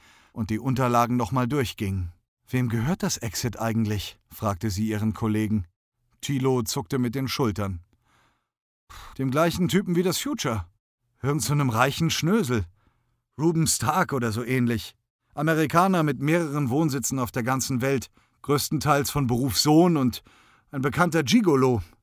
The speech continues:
Auf jeden Fall kann der jedes Model haben, der würde sich nie mit ein paar Hausfrauen abgeben“, meinte er, mit einer Spur Eifersucht in der Stimme.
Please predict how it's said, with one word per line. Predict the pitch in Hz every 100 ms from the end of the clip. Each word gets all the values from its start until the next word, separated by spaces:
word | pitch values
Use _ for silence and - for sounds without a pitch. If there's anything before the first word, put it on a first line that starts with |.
| _ _ _ _ _
Auf | 104
jeden | 135 160
Fall | 139 131
kann | 151
der | 143
jedes | 131 156 131
Model | 139 180 165 127
haben, | 123 120 120 90 _ 117
der | 110
würde | 127
sich | 120 127 135
nie | 151
mit | 156 131
ein | 123
paar | 127 110
Hausfrauen | - 180 - - 117 117
abgeben“, | 110 - 127 113 110 - _ _
meinte | 113 113 113
er, | 113 113 90 - _
mit | - 135
einer | 131 131
Spur | 120 - 156 156
Eifersucht | 160 - 98 87 87
in | 101
der | 98 98
Stimme. | - 107 98